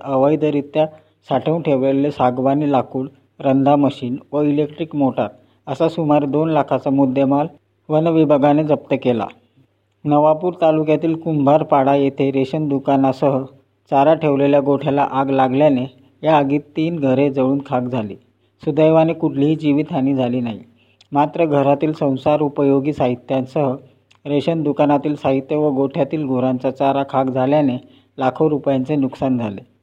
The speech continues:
कोविड नाईन्टीनचा प्रादुर्भाव रोखण्यासाठी तसेच कोरोना संसर्ग वाढत असलेल्या गुजरात राज्याची सीमा जिल्ह्याला लागून असल्याने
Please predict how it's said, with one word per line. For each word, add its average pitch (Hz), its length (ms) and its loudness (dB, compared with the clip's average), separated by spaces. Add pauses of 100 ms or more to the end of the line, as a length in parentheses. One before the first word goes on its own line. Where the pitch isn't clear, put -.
(760)
कोविड 170 320 4
नाईन्टीनचा 165 520 2
प्रादुर्भाव 147 560 2
रोखण्यासाठी 143 800 0 (240)
तसेच 151 300 -2
कोरोना 156 420 2
संसर्ग 143 460 0
वाढत 139 440 2
असलेल्या 139 480 -2 (360)
गुजरात 147 380 0
राज्याची 143 440 0
सीमा 139 340 0
जिल्ह्याला 139 440 0
लागून 131 380 0
असल्याने 139 460 -2